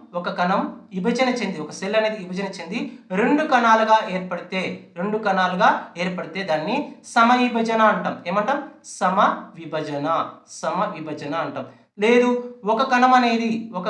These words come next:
కణం అనేది మనకి నాలుగు కణాలుగా, నాలుగు కణాలుగా విడిపోతే, నాలుగు కణాలుగా విడిపోతే దాన్ని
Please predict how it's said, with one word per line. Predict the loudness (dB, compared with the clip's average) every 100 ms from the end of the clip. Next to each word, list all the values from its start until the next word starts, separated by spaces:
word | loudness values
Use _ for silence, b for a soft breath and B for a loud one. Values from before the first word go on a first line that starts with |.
| -2
కణం | 0 2
అనేది | 0 -2 -4 -6
మనకి | -6 -8 -8 -12 -20 _ 0 6
నాలుగు | 8 8 4 0
కణాలుగా, | 4 6 6 6 6 4 -2 -16 -12 0 6
నాలుగు | 6 6 2 0
కణాలుగా | 2 2 2 0 0
విడిపోతే, | -4 -10 -10 -8 -8 -8 -4
నాలుగు | -4 -2 -4
కణాలుగా | -4 2 2 2 -4 -16 -14
విడిపోతే | -12 -10 -8 -8 -6
దాన్ని | -4 -4